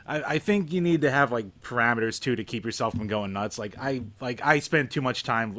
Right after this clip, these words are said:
opening the YouTube app, like, on the phone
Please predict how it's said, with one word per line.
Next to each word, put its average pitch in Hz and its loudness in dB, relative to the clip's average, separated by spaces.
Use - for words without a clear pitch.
opening 117 -2
the 101 -6
YouTube 113 -4
app, 117 2
like, 110 -6
on 107 -4
the 95 -8
phone 117 -2